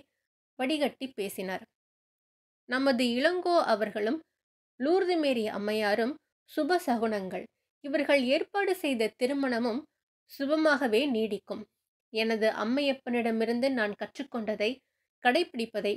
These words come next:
உங்களுக்கு சொல்ல கடமைப்பட்டவன். இளங்கோ அவர்கள் தனது மனைவியான லூர்து அம்மையாரை நீங்க, நாங்க என்று பன்மையில்தான் அழைப்பார். இவர்கள் போல் அனைவரும் மனைவியரை இனிமேலாவது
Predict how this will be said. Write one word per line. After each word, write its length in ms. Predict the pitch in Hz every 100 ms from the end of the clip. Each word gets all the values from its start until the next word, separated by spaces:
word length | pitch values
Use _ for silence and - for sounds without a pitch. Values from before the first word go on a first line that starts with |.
| -
உங்களுக்கு 440 | 247 254 220 - 269
சொல்ல 300 | - 208 226
கடமைப்பட்டவன். 800 | 226 202 208 220 190 185 180 - _ _ _ -
இளங்கோ 440 | 262 339 370 370
அவர்கள் 440 | 339 214 208 208 240 - _ _ _ _ _ -
தனது 280 | 294 302 277
மனைவியான 600 | 233 311 392 359 294 233 208
லூர்து 360 | 226 349 320
அம்மையாரை 520 | 285 202 208 196 185 262 - _ _ _ -
நீங்க, 380 | 240 285 294 277 262 - -
நாங்க 360 | 214 220 247 240 233 -
என்று 320 | 214 196 226 320 _ _ _ _ -
பன்மையில்தான் 800 | 285 359 370 294 196 - 196 277
அழைப்பார். 520 | 196 185 - 180 175 - _ _ -
இவர்கள் 440 | 285 311 294 294 277
போல் 200 | 330 349
அனைவரும் 600 | 202 214 320 339 269 311 311
மனைவியரை 640 | 220 226 277 269 233 202 269 _ _ _ _ -
இனிமேலாவது 800 | 247 339 359 359 254 214 208 269